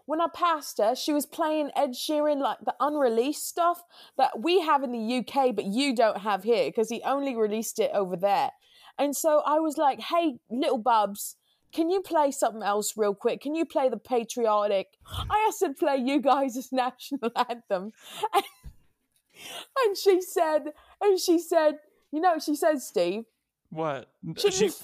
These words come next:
Speaker 2: she,
Speaker 1: she didn't,
Speaker 2: she kept
Speaker 1: she didn't
Speaker 2: playing.
Speaker 1: say, <laughs> no, she didn't say nothing. Exactly. She didn't say nothing. She just spat in my direction. Little twerp.
Speaker 2: So it sounds like some people are excited she's dead. Back to you.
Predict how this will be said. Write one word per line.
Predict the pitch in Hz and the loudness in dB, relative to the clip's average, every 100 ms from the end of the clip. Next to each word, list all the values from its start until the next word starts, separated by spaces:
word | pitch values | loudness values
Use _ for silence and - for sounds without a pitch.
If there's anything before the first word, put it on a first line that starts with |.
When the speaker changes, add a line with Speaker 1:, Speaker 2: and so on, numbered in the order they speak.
| - | -16
Speaker 2:
she, | - 262 240 | -4 0 2
Speaker 1:
she | - | 4
didn't, | 415 427 370 | 4 2 -4
Speaker 2:
she | - 226 | -4 -4
kept | - - | -2 0
Speaker 1:
she | - | 2
didn't | 440 403 - | 4 4 4
Speaker 2:
playing. | 403 370 | 2 0
Speaker 1:
say, | - _ | -6 _
<laughs> | 381 - 415 | -12 -2 -2
no, | |
she | - 440 | 2 2
didn't | 370 311 | 2 -2
say | - 381 359 | 0 0 2
nothing. | 381 440 - 190 - | 2 0 0 -2 0
Exactly. | 370 403 381 320 214 190 - - - | -2 0 -2 0 -2 -2 -14 -18 -4
She | - | 2
didn't | 415 370 | 2 2
say | 403 339 | 0 0
nothing. | 320 349 254 | 0 -2 -2
She | 220 339 | -4 -2
just | 294 - - | -2 -2 -6
spat | - 285 - | 0 0 -2
in | 277 | 0
my | 285 277 | 0 2
direction. | 285 247 247 214 190 190 _ _ - | 2 0 0 -10 -12 -14 _ _ -6
Little | - 170 175 | -4 -2 -2
twerp. | 180 - 170 165 - _ _ _ _ _ _ _ _ _ 175 - - - - | -4 0 2 2 -2 _ _ _ _ _ _ _ _ _ -20 -16 -16 -16 -8
Speaker 2:
So | - 180 | 0 2
it | 180 | 2
sounds | 208 240 320 | 0 2 0
like | 294 262 247 - | 2 2 2 -2
some | - 190 277 | 0 2 2
people | 233 262 226 202 | -2 -2 0 4
are | 180 175 170 170 - - | 6 6 4 0 -8 -6
excited | 143 - - 143 131 139 143 160 | -6 -4 -4 -4 -2 0 0 0
she's | 196 214 214 214 | -2 0 0 0
dead. | 220 226 233 269 311 320 _ - - - | 0 2 2 0 -2 -10 _ -20 -20 -2
Back | 156 196 269 - | 4 4 4 -2
to | 269 | -4
you. | 247 220 220 160 151 | 0 2 2 2 -4